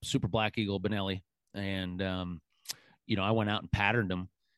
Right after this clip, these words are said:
and improved mod was the best choke. I mean, I had all the dead coyote choke too. You know, I had 'em all, and Pattern Master, you name it. And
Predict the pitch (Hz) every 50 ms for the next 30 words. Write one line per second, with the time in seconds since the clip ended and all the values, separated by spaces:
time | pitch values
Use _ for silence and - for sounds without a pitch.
0 | _ _ - 101 101 101 - - 101 98 - 123 131 117 98 104 101 117 127 107
1 | 87 - - - 95 98 90 98 85 87 104 104 98 - - - 113 110 101 -
2 | 104 98 104 117 135 147 135 117 107 104 98 87 101 107 104 101 92 90 85 90
3 | 104 101 - - - 110 113 113 110 110 110 - - 120 110 107 - - - 131
4 | - 151 143 131 131 123 127 123 104 95 95 107 120 101 82 78 - - _ -
5 | - - - _ _ - 90 90 90 - - 120 123 117 113 107 104 107 107 110
6 | 110 101 - - 110 110 107 104 98 104 117 113 101 98 101 92 87 - _ -
7 | 80 92 90 90 85 85 85